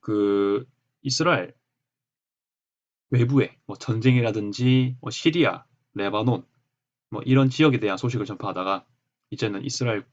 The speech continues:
국내에 대한 소식을, 특히 사회적인 부분을 좀 다뤄봤습니다. 네, 또 여러분 추가적으로 아시는 게 있으면은 꼭 댓글 달아주시고요. 혹시 제가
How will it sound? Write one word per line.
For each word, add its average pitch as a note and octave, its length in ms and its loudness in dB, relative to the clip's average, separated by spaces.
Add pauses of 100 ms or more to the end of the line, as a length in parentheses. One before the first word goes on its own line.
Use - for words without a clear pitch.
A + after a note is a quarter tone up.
(120)
국내에 C3 340 2
대한 B2 120 2
소식을, G2+ 560 -6
특히 - 180 -12
사회적인 C#3 760 -2
부분을 G#2+ 460 -6
좀 A2 160 -8
다뤄봤습니다. G#2 680 -10 (1120)
네, G#2 120 -10
또 C#3 220 6
여러분 C3 360 2
추가적으로 G3 440 0
아시는 C3+ 220 0
게 G#2 60 0
있으면은 G2 520 -6
꼭 C3 160 -2
댓글 A#2+ 240 -2
달아주시고요. G#2+ 520 -4
혹시 D3 260 -10
제가 C3 360 0